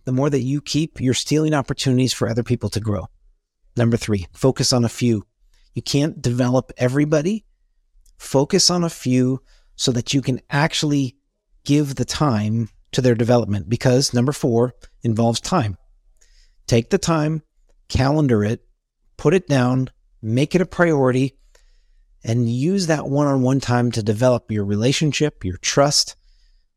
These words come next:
because it's gonna be important for the next part of this list. Number five,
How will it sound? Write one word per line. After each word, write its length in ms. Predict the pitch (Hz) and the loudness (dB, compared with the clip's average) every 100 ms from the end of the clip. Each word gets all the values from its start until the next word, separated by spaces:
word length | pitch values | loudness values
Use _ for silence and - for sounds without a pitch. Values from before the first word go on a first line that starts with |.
| _ | _
because 220 | 117 127 | -4 -2
it's 120 | 120 - | -2 0
gonna 160 | 127 | 2
be 100 | 127 | 2
important 520 | 117 - 175 110 107 | 2 2 0 2 -2
for 420 | - 123 110 107 - _ _ - | -2 0 2 0 -6 _ _ -6
the 100 | 110 | 0
next 540 | 123 135 - - - - _ - | 2 0 -2 -6 -8 -18 _ -6
part 240 | - 110 | 0 0
of 100 | 104 | 0
this 200 | 104 - | -2 0
list. 360 | 117 - - _ | -2 -2 -6 _
Number 260 | 117 131 160 | -2 0 0
five, 420 | 143 123 143 | 0 0 -2